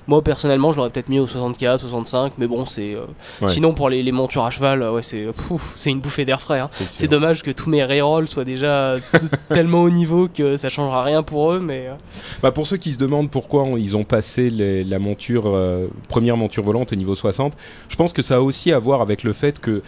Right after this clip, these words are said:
Speaker 2: euh, là dans la courbe de progression, tu arrivais niveau soixante-dix, tu pouvais acheter tes montures volantes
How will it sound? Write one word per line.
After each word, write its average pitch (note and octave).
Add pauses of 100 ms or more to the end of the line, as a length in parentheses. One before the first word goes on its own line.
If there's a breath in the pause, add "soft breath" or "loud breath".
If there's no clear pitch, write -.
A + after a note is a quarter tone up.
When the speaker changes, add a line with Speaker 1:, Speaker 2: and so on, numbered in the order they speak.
(300 loud breath)
Speaker 2:
euh, G2+
là C3+
dans B2+
la G2
courbe A2
de G#2+
progression, G#2
tu B2
arrivais G2+
niveau G#2+
soixante-dix, A#2
tu G3
pouvais G#2+
acheter A2+
tes B2+
montures G#2
volantes A#2